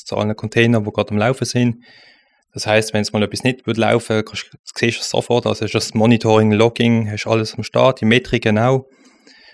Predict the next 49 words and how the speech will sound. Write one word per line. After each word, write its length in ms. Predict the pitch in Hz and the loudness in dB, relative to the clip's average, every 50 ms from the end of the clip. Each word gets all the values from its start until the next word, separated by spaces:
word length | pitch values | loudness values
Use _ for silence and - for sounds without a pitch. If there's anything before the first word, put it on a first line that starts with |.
| _ _ _ _ | _ _ _ _
Und 120 | 107 104 | -2 -2
dann 80 | 107 - | 0 0
kannst 160 | - 107 - | -2 -4 -2
du 40 | 107 | -2
auch 100 | 104 110 | 0 0
gehen 220 | 113 107 - 104 | 0 0 0 -2
und 80 | 104 - | -4 -4
sagen, 180 | 110 104 95 | -4 -6 -4
hey, 120 | 98 110 131 | -2 -2 -2
ich 80 | - | -2
möchte 220 | 113 107 - - 110 | -2 -4 -4 -6 -8
jetzt 120 | - - | -10 -10
den 60 | 110 - | -12 -8
Pod 260 | - - 127 127 127 | -2 -2 -2 -2 -2
starten 420 | - - - 113 110 113 117 - 107 | -6 -6 -2 0 2 2 0 0 -4
oder 200 | 101 98 101 95 | -4 -6 -6 -8
den 120 | - 104 | -8 -10
Container 500 | - - 104 - - 117 123 123 120 113 | -10 -10 -6 0 2 4 4 4 2 2
explizit 540 | 107 107 - - - 104 - - 156 - - | 0 -2 -6 -8 -10 -8 -6 -6 -4 -4 -4
starten 380 | - - 120 120 120 117 - | -4 0 0 2 2 2 0
oder 100 | 110 107 | -2 0
neu 220 | 104 110 120 131 131 | 0 2 2 0 0
starten 480 | - - - 113 113 113 113 - 110 | -2 -2 0 0 2 0 0 -2 -2
oder 180 | 110 104 101 - | -2 -2 -4 -6
ich 80 | - - | -6 -4
möchte 220 | 113 107 - - | -4 -4 -4 -8
irgendeinen 260 | 110 101 98 98 101 | -10 -10 -8 -6 -4
Rollback 400 | 98 113 127 127 127 127 120 - | 0 0 0 0 0 -2 -2 0
machen 320 | 120 113 113 113 - 110 107 | -2 -2 -2 -4 -4 -6 -6
auf 160 | 104 - - | -6 -6 -6
eine 260 | 101 98 98 104 104 | -8 -6 -8 -12 -4
ältere 360 | - 113 110 107 - - 110 101 | -2 0 0 0 -2 -6 -8 -8
Version, 500 | - 98 - - 139 143 143 143 135 120 | -6 -8 -4 0 2 2 2 2 2 2
wenn 80 | 107 | 0
irgendwas 300 | 113 110 107 104 101 - | 0 0 -2 -4 -4 -6
nicht 160 | 131 131 - | -6 -6 -6
funktioniert 540 | - - 117 113 - - 120 113 110 110 - | -4 -4 -4 -4 -2 -2 0 0 0 0 2
hat. 260 | 113 113 107 - - - - - - - - - - - - _ - | 2 0 0 0 -6 -16 -20 -20 -20 -20 -20 -20 -20 -20 -20 _ -10
Du 60 | - | -8
kannst 240 | - - 107 - - | -6 -6 -6 -4 -2
dann 100 | 110 104 | 0 0
auch 80 | 101 | 0
sagen, 320 | 98 - 107 104 107 104 101 | 2 2 2 2 2 2 2
hey, 300 | 101 110 110 110 110 - | 2 2 0 0 -2 -6
ich 220 | - 98 - - | -10 -16 -6 -4
will 100 | - 104 | -2 -2
schauen, 300 | 104 107 110 107 107 104 101 | 2 0 2 2 2 0 0
dass 200 | - 101 - - | -2 -4 -4 -4
irgendwie 600 | 104 107 104 107 104 98 101 101 98 101 101 98 | -4 -2 -2 -2 -2 -2 -4 -4 -2 -2 -2 -4